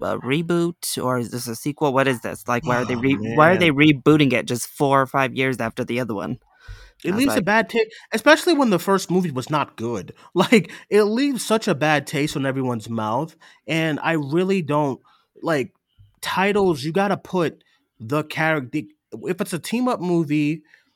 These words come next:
Speaker 2: I mean, you gotta put the character's name on forefront in the title. You can't be like Birds of Prey and the Emancipation and blah, blah, blah, blah, blah, blah. You know what I'm saying? Nobody's reading all that. I'm sorry, that's just the truth,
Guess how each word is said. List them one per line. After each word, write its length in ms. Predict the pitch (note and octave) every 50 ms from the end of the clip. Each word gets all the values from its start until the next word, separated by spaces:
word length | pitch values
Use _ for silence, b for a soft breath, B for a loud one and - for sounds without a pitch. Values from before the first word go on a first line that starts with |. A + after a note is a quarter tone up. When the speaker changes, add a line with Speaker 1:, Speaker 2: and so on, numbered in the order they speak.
| b b b b b b b b b -
Speaker 2:
I 80 | F#3+
mean, 320 | G#3 G#3+ G#3+ G#3+ G3+ E3 C#3
you 100 | E3+ F3+
gotta 240 | D3 F#3 G3 G#3 G#3
put 160 | - G#3 G3+
the 80 | E3
character's 420 | D3+ - F3 D#3 D3+ D3+ C#3+ B2+ A#2+ C3+
name 320 | C3 B2 A#2+ A#2+ A2+ - -
on 420 | - A#2+ A#2+ A#2+ A#2 A#2 G#2+ G#2 - _ _ _
forefront 480 | D#3 D3+ C#3 C3+ - - D#3 C3 A2
in 60 | A#2+ A#2
the 60 | G#2+
title. 440 | A2 - A#2 G#2+ G#2+ - - - - b b b b b b
You 80 | C#3 B2+
can't 240 | - G3+ F#3+ E3
be 40 | F3+
like 200 | F3 E3+ D3 B2
Birds 200 | C#3 E3 E3+ D#3
of 80 | D#3 D3
Prey 240 | - E3 D#3 D3 C3+
and 100 | B2+ A#2+
the 40 | B2
Emancipation 760 | A#2+ B2 C3+ D3+ D#3+ D#3+ - C3 D#3 D#3 D#3 D3+ - D3+ C3
and 120 | B2+ A#2
blah, 120 | A2+ C#3+ D#3
blah, 200 | D#3+ D#3+ D#3 D3+
blah, 120 | D3+ D3+
blah, 140 | D3 D3 D3
blah, 120 | C#3+ C#3
blah. 240 | C#3 C3+ B2+ G#2+ G#2 B B B B B _
You 80 | C3+
know 60 | D#3 E3
what 60 | E3+
I'm 80 | F3
saying? 160 | E3 F3 F#3 E3
Nobody's 320 | E3+ E3+ F3+ F#3 E3+ D3+
reading 160 | D3+ C#3+ B2
all 120 | G#2+ G2 F#2+
that. 180 | F2+ - - _ _
I'm 100 | - C#3
sorry, 220 | - D3+ A#2 G2
that's 100 | G#2+ G#2+
just 80 | A#2 A#2
the 60 | B2
truth, 220 | - - F#2+ -